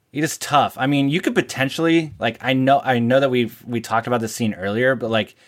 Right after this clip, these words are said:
I guess you could take out that first scene where they're getting back onto the beach after going on the jet ski and he's with that random girl, um, that he met at the bar. But also, like, that scene is, is needed just to kind of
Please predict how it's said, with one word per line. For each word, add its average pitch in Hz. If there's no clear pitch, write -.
I 120
guess 160
you 247
could 202
take 131
out 120
that 113
first -
scene 127
where 110
they're 110
getting 117
back 113
onto 117
the 101
beach 110
after 110
going 107
on 107
the 101
jet 104
ski 117
and 107
he's 95
with 107
that 104
random 104
girl, 101
um, 104
that 110
he 110
met 110
at 107
the -
bar. 113
But 127
also, 143
like, 123
that 123
scene 127
is, 110
is 95
needed 113
just 110
to 113
kind 117
of 98